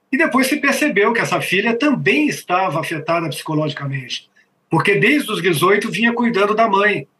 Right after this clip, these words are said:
Então ela perdeu uma grande parte da juventude dela e das coisas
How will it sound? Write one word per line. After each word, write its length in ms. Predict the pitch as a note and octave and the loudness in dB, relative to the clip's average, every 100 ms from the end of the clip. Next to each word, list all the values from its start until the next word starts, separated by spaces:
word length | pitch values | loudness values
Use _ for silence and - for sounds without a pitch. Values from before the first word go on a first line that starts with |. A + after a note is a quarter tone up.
| _ _ _ _ | _ _ _ _
Então 260 | C#3 F#3 G#3 | -4 0 2
ela 300 | A#3+ B3+ F3+ | 2 0 -2
perdeu 560 | - B3 D#3+ C#3+ B3 | -2 -2 0 0 0
uma 180 | B3+ G3 | 2 0
grande 380 | D3 A3 C4 D#3 | 2 0 0 -4
parte 420 | - G3+ A#3+ - | 0 0 2 -2
da 120 | D#3+ | -2
juventude 600 | D3 F3 E3 C#3+ F#3 D#3+ B2+ | -2 0 -2 0 -2 -2 -2
dela 400 | D3+ G3+ G3 D3 | 0 2 0 -2
e 40 | |
das 240 | C#3+ C#3 | -8 -12
coisas 480 | - F3+ E3 C3+ - | -8 -6 -6 -8 -16